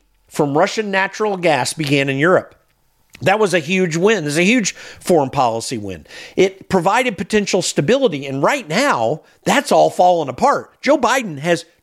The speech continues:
totally destroyed whatever positive was there, and Russia was going to be a concern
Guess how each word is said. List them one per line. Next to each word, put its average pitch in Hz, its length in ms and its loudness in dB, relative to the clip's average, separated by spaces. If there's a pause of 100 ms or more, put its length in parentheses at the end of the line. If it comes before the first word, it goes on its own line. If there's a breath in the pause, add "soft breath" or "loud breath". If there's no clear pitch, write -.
totally 277 420 0
destroyed 131 580 0 (280 loud breath)
whatever 196 400 0
positive 196 460 -2
was 156 200 0
there, 233 260 0
and 175 180 0
Russia 285 280 0
was 277 160 -6
going 285 280 -6
to 262 60 -2
be 254 180 0
a 240 40 2
concern 233 600 0